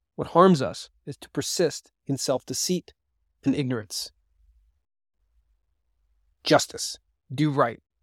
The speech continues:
Always. Fight for it, especially when no one else will, or for those who cannot fight for themselves.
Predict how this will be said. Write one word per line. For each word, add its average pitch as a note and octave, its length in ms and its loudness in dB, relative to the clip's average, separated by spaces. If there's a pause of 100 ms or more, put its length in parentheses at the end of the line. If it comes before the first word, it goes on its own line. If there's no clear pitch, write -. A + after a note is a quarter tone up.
(160)
Always. C3+ 540 2 (300)
Fight D#3+ 300 2
for G#2 240 -8
it, - 80 -20 (340)
especially - 480 -2
when C#3 140 0
no C3+ 120 2
one C3+ 140 2
else B2 200 -4
will, D3 320 -2 (140)
or C#3+ 80 -2
for - 120 -2
those D3+ 380 4
who E3 60 -4
cannot C#3+ 260 0
fight B2+ 240 -4
for - 120 -12
themselves. C3 600 -6